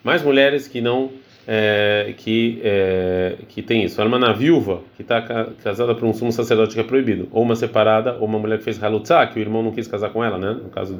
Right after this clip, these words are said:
e não fez ibum, ele é cohen pra um cohen normal, o-, e uma mamzeret, uma mamze-,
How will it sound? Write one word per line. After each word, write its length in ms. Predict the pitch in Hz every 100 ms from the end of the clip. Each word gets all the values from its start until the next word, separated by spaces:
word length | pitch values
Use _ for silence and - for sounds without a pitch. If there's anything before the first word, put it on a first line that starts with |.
| -
e 40 | 98
não 160 | 98
fez 200 | 95 101
ibum, 320 | 107 214 196 - - - - - _
ele 100 | 110
é 20 |
cohen 200 | 110 117
pra 100 | 113
um 60 | 110
cohen 160 | 113 104
normal, 500 | 98 127 170 190 - - -
o-, 120 | 127
e 120 | 131
uma 140 | 123 120
mamzeret, 640 | 120 113 107 139 143 98
uma 100 | 104
mamze-, 240 | 101 98